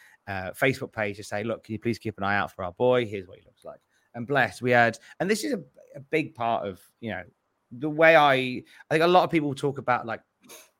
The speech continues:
being kind and being good, 'cause I'm a firm believer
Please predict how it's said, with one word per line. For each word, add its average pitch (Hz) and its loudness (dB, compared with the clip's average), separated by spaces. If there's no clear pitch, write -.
being 143 0
kind 98 -2
and 92 -20
being 101 -10
good, 107 -4
'cause 110 -10
I'm 131 0
a 120 -4
firm 135 6
believer 104 -4